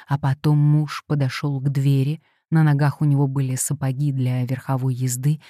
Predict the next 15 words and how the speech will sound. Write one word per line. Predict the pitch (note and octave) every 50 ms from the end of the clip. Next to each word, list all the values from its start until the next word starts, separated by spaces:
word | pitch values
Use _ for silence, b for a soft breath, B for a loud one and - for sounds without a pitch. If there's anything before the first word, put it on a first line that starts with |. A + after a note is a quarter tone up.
| B B B B
которые | B - D3 - D3+ C#3+ C#3+ C#3 C#3 C#3
я | C3+ C3 C#3 B2+ B2+ E3
хорошо | C#3 - - C#3+ C#3 C#3 - - C#3 C3+
знала, | C3 B2+ C#3 C#3 C3 B2+ B2 C3 D#3 - b b b b b b -
и | - E3+
проговорил: | - - - D#3+ D3+ D3+ D#3 D3+ C#3+ D3+ D3 D3 C#3 C3 C3 C3+ C#3 _ _ _ _ _ _ _ _ _ _ _ _ _ _ _ _ _
"Аманда, | - E3+ F3+ F3+ F#3+ F#3 F#3 F3 C#3+ C3+ C3 B2+ - D3 D#3 - _ _ _ _ _ _ -
можно | E3 E3+ G3 A3+ C#4+ F4 F4+ C4+
поинтересоваться, | - D3 C#3+ C#3 C3+ - - D3+ C3+ C3+ - - D3 C3+ B2+ E3+ G#3+ A3+ - - - B3 A3+ B B B B B B
что | - - - - - B3+ A3+ D3 C3 C3+ _
привело | - C#3+ D3 C#3 C#3+ D3 C#3+ C#3+ C#3+ C#3
вас | C3 C3 D3 C#3+ C#3+ D#3 F3 - - -
в | C4+ E3+ D3+ E3
мою | F3+ F#3 F#3 F3+ F3+ F3+ F#3 F#3+
личную | G3 F#3+ F3 - - - - E3 E3+ F#3 G3+ G#3